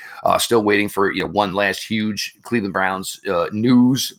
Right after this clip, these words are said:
to fall here. We'll see when that does. Um, and maybe we'll give that the lip service at the time, as, you know, I think everybody's gotten tired of the talk. And I know I certainly have. Garrett certainly has. There's really only one conversation left to have, you know, about the Browns' new quarterback, and it's gonna be, you know,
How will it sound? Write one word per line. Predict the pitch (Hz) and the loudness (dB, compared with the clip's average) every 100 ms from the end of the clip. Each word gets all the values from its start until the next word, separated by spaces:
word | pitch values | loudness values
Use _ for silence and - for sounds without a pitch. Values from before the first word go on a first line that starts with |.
| _ - | _ -8
to | 107 | -6
fall | - 107 110 | 2 4 4
here. | 120 127 | 4 2
We'll | 107 | 2
see | - | -4
when | 85 | -6
that | 76 76 | -6 -2
does. | 104 131 156 - - - - - - | 2 4 2 -6 -20 -20 -20 -8 0
Um, | 113 110 104 87 _ - - _ _ - | 2 4 0 -4 _ -20 -20 _ _ -6
and | 101 107 110 | -4 -4 -2
maybe | 113 | -2
we'll | 104 92 | -2 -4
give | 107 95 | -4 -2
that | 92 | -2
the | - | -4
lip | 90 80 | -6 -6
service | - 87 - | -4 -6 -6
at | 76 | -8
the | - | -10
time, | - 85 69 | -6 -6 -6
as, | 62 - - | -8 -10 -8
you | 101 | -4
know, | |
I | 80 | -2
think | 98 107 | -2 -2
everybody's | 95 117 117 107 | 0 2 2 2
gotten | 101 92 | 0 -2
tired | - 92 90 | 0 2 0
of | 78 | -6
the | |
talk. | 80 - _ _ _ _ _ _ - _ _ _ | -10 -14 _ _ _ _ _ _ -20 _ _ _
And | 95 90 80 | -4 -4 0
I | 80 87 | 2 2
know | 85 | 2
I | 85 | 2
certainly | 101 92 87 90 | 2 -2 -8 -6
have. | 90 90 | -4 0
Garrett | 101 90 | 0 0
certainly | - 95 90 | -2 -4 -4
has. | 90 90 85 - - - | -4 -4 -6 -14 -20 -6
There's | - 110 | 0 4
really | 131 | 4
only | 113 98 | 4 2
one | 101 95 82 - | 0 -2 -4 -2
conversation | 98 90 98 92 85 | -2 0 -2 -2 -4
left | 90 85 - | -6 -6 -6
to | 80 | -2
have, | 95 87 80 101 | 0 0 -4 -6
you | |
know, | 90 | -4
about | 85 87 | -2 -2
the | - | -2
Browns' | 87 82 - | -4 -4 -8
new | 82 | -8
quarterback, | 90 85 98 101 - | -4 -2 0 -2 -2
and | 78 | -8
it's | - | -8
gonna | 87 | -8
be, | 76 80 78 | -8 -10 -10
you | 98 | -8
know, | 82 | -8